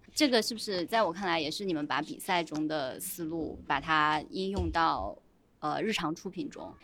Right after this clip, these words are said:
因为一开始，因为我也有一个学习的过程嘛，我就总是问人家，“你们这个做比赛、做特调到底是在做什么？是不是？”我记得当时 Sasha 她回答的就是说，“我们就是用原料 A 加 B，然后呈现出 C 的风味。”我，我记得这个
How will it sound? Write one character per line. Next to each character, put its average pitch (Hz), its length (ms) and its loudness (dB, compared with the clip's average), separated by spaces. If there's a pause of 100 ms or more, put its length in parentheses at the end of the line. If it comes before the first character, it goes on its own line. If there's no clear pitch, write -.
因 262 140 4
为 254 260 2 (280)
一 269 80 2
开 262 160 4
始， - 120 0
因 190 100 0
为 220 60 4
我 185 160 4
也 240 60 6
有 208 140 4
一 127 40 -6
个 170 60 -2
学 175 220 -4
习 202 120 -4
的 175 80 0
过 208 180 4
程 - 200 -6
嘛， - 180 -6 (120)
我 185 120 -2
就 240 140 6
总 190 180 2
是 175 140 0
问 202 160 4
人 160 120 4
家 160 180 4
，“你 156 40 2
们 151 140 2
这 202 100 -2
个 190 160 2
做 196 140 -2
比 165 100 -6
赛、 175 220 2
做 185 160 -6
特 196 180 -4
调 233 240 0
到 214 140 2
底 175 80 -2
是 - 100 -6
在 180 120 2
做 220 200 0
什 170 140 -6
么？ - 140 -14
是 - 120 -8
不 180 40 -6
是？” 151 180 -2 (400)
我 170 100 -2
记 170 120 0
得 196 100 4
当 196 160 2
时 170 180 -2
Sasha 196 400 0
她 165 240 2
回 - 200 -2
答 151 180 2
的 151 80 -2
就 165 140 -6
是 156 60 -4
说 160 200 -4
，“我 - 20 2
们 165 80 2
就 247 120 -4
是 214 340 0
用 208 260 2 (120)
原 165 180 2
料 202 240 8
A 202 180 4
加 196 220 2
B， 185 300 -4
然 147 120 -2
后 170 380 4 (140)
呈 180 180 2
现 233 180 8
出 214 200 -2
C 240 360 0
的 220 220 2 (160)
风 214 280 -4
味。” 190 280 4
我， 196 100 -2
我 202 160 2
记 339 180 0
得 262 200 8
这 269 180 2
个 285 140 10